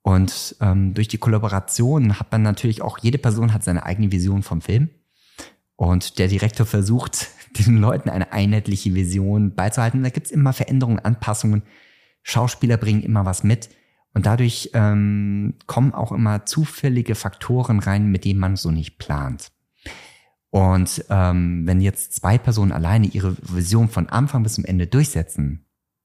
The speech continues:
das kann ja wunderbar, äh, sein, es kann aber auch eine Schwäche sein, wenn man halt durch die K I auch, sag ich mal, die Lücken mit Standardzeug, ähm, gefüllt wird und man dann irgendwann auch merkt,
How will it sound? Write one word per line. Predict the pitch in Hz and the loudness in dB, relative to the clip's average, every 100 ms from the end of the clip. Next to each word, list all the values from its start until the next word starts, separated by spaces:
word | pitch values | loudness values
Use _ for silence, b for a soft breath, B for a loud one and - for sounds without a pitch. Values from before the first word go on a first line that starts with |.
| _ _ _ | _ _ _
das | - - | -16 -6
kann | - 82 | -2 0
ja | 76 - - | -2 -6 -6
wunderbar, | 101 113 113 101 98 98 - | 2 4 4 2 0 -2 -2
äh, | 101 101 101 | -2 0 -2
sein, | 98 98 110 113 | -2 0 2 0
es | - | 0
kann | 120 | 0
aber | 104 95 - | 2 0 -2
auch | 101 98 - - - _ _ | -2 -4 -8 -18 -20 _ _
eine | 92 82 | 0 0
Schwäche | - 95 107 | 0 0 0
sein, | 95 92 95 | 0 0 0
wenn | 92 90 | 0 0
man | 95 92 | -2 -2
halt | 87 90 - - _ _ _ _ _ _ _ | -2 -2 -6 -16 _ _ _ _ _ _ _
durch | - 98 | -2 0
die | - | 0
K | 95 85 | -2 0
I | 104 107 | 2 2
auch, | 98 | 0
sag | - 98 | -4 -6
ich | 95 | -2
mal, | 101 | 0
die | 92 92 | 0 0
Lücken | 98 127 160 143 147 143 _ _ _ | 2 2 2 2 2 -2 _ _ _
mit | 104 - | -4 -4
Standardzeug, | - 98 110 80 - - 76 76 - _ - | -2 2 4 2 -4 -6 -4 -4 -8 _ -8
ähm, | - 90 85 82 82 82 | 0 2 2 0 -2 -2
gefüllt | 92 - 92 87 | -4 0 0 0
wird | 104 104 | 0 2
und | |
man | 95 92 | 2 2
dann | 87 | 0
irgendwann | - 104 98 | 2 2 2
auch | - | 2
merkt, | 104 - | 0 -2